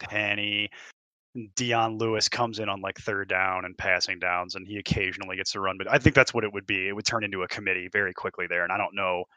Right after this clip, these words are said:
that any of them would even be super helpful. Dion Lewis would be the waiver wire pickup in that sense, you know what I mean? If we got to that point,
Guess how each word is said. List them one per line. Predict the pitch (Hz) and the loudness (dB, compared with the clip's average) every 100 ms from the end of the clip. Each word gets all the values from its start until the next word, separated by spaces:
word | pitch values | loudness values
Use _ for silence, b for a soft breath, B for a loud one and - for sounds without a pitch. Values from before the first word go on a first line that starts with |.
| _ - | _ -8
that | 110 - | 2 8
any | 156 135 | 10 12
of | 123 110 | 10 8
them | 113 104 101 107 | 2 0 -6 -4
would | 110 | -2
even | 107 101 101 | -2 -4 -6
be | 98 98 95 92 _ _ _ _ - | 0 0 0 -2 _ _ _ _ -2
super | - - 139 - 104 | 6 6 6 4 4
helpful. | 107 - 101 | 4 2 4
Dion | 143 131 120 | 8 8 8
Lewis | 120 101 | 4 2
would | 110 | 0
be | 107 | -4
the | 95 | -2
waiver | 101 110 98 | 2 2 2
wire | 92 87 85 | 2 2 2
pickup | - - 90 | -2 -2 -2
in | 98 | -2
that | 92 - | -2 4
sense, | - 110 90 - | 6 6 2 -4
you | |
know | 101 | 0
what | 98 | 2
I | 95 | 4
mean? | 98 98 | 2 0
If | |
we | 101 | 4
got | 104 104 | 4 4
to | - | 0
that | 110 - | 0 4
point, | 135 131 | 4 4